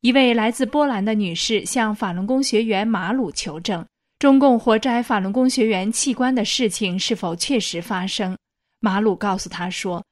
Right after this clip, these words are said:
这确实是真实的。加拿大的独立调查团通过对十八个方面的考察，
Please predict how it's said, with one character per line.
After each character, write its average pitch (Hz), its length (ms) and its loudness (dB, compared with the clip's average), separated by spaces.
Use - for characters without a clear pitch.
这 240 160 8
确 220 280 2
实 185 260 -2
是 202 180 -2
真 254 300 2
实 165 240 -4
的。 160 180 -8
加 311 160 0
拿 302 120 2
大 285 160 0
的 214 120 0
独 202 180 0
立 220 140 2
调 208 200 -2
查 180 220 -6
团 180 380 -6
通 214 260 0
过 214 180 2
对 196 220 0
十 220 220 0
八 269 180 -2
个 262 100 -4
方 208 240 -2
面 214 160 -2
的 175 120 -6
考 165 280 -8
察， 160 360 -8